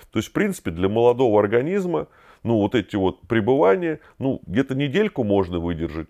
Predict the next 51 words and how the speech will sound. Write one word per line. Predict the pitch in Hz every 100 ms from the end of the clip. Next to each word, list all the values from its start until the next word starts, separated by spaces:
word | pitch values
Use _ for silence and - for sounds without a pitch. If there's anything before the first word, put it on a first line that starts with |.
| _
можно | - 139 170 113
выдержать | 107 131 131 117 110
две. | 82 80 52 - - -
Когда | 87 110 170
у | 160
меня | 151
уже | 147 143
пошла | - 151 151 147
третья | 185 226 226 117
неделя, | 95 95 85 76 65
и | - 110
этапы | 110 120 -
стали | 92 - 85
уже | 85 87
меняться, | 92 104 92 - 80
как, | 92 87
ну, | 78 98 95
как, | 82 - _
как | 107 85
с |
добрым | 85 87 98 101
утром, | 71 - -
то | 110
у |
меня | 170 208
возник | 147 131 160
вопрос, | 143 127 180 -
а | 120
чё | -
со | 151 143
мной | 131 127
не | 127
так, | 139 139 -
поскольку | 85 - 104 98
три | 120 123
недели | 104 113 110
сидеть | 87 95 117
в | -
транзитке, | 104 98 92 175 - 85
и | -
уже | 101 101
несколько | 117 104 107 -
этапов | 98 110 - 92
пошло | - 98 117
на | 98
твою | 87 98 92
зону, | 127 185
в | -
которой | 98 87
должен | 85 87
быть, | 80 71